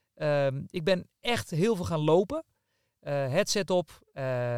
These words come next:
heel veel vergaderingen gewoon lekker lopend, buiten in het bos, eh, gedaan. Dat doe ik nog steeds. Dat heb ik echt overgehouden aan corona. Dus het hele principe van, eh, we moeten, eh, op onze kont zitten, eh,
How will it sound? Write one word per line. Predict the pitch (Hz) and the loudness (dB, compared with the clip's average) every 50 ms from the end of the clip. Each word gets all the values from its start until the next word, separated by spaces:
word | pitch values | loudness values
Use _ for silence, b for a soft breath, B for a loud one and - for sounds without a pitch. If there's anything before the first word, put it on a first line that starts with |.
| 123 - | -4 -6
heel | 135 123 127 147 208 | -6 -4 -2 -2 -2
veel | 180 185 | -2 -2
vergaderingen | 165 160 160 175 175 165 165 156 156 156 151 147 143 139 143 | -4 -6 -2 0 0 2 2 0 0 -2 -2 -2 -2 -2 -4
gewoon | - - 147 139 139 139 | -4 -4 -2 0 0 0
lekker | 139 135 - 131 | -2 -4 -2 2
lopend, | 143 165 208 214 - 220 214 - - | 4 4 4 4 2 -4 -6 -4 -2
buiten | 147 160 180 190 185 196 | 0 2 2 2 0 -2
in | 170 151 | -4 -4
het | 127 156 | -2 -2
bos, | 185 202 196 - - | -2 -2 -2 -6 -10
eh, | 220 175 175 170 165 165 160 | -10 -10 -10 -10 -10 -10 -10
gedaan. | 151 - 170 165 160 170 185 208 196 b b b b b b b | -10 -6 -2 -2 -2 -2 -2 -6 -8 b b b b b b b
Dat | 156 147 | -6 -4
doe | 220 254 | -2 -2
ik | 202 | -2
nog | 180 - | -4 -4
steeds. | - - 220 247 262 - - - _ _ _ _ | 0 0 0 0 0 -4 -10 -14 _ _ _ _
Dat | - 165 | -16 -14
heb | 156 - | -14 -14
ik | - - | -8 -2
echt | 220 233 220 - - | -2 -2 0 0 2
overgehouden | - 226 247 202 202 - 196 190 170 156 151 | 4 4 4 2 0 -2 -2 0 0 0 -2
aan | 127 - 160 | -2 -2 -2
corona. | 190 214 226 196 147 123 | 0 0 0 -2 -4 -4
Dus | 143 147 | -4 -6
het | 143 165 | -4 -2
hele | 190 208 196 | 0 0 -2
principe | 156 165 185 - - 208 185 - 160 | -4 -4 -4 -4 -4 -4 -6 -8 -6
van, | - - 180 165 160 151 B B B B B B B B | -2 0 2 2 2 -2 B B B B B B B B
eh, | B - - 139 | B -8 -8 -6
we | 135 151 | -4 -4
moeten, | 156 170 180 - 180 165 160 160 156 | -2 -2 -2 0 2 2 2 2 2
eh, | - - 110 - 151 156 - - 151 156 - - - - - 151 156 | 0 -4 -4 -6 -6 -6 -8 -8 -10 -12 -12 -12 -12 -12 -12 -10 -10
op | 170 151 | -8 -6
onze | 165 156 139 151 | -6 -4 -4 -4
kont | - 190 196 185 165 - | -2 0 0 0 0 -2
zitten, | - 190 170 - - 165 | -2 -4 -4 -2 -2 0
eh, | 160 160 156 151 151 156 151 151 156 156 151 156 | 0 0 0 0 -2 -2 -2 -2 -2 -4 -4 -6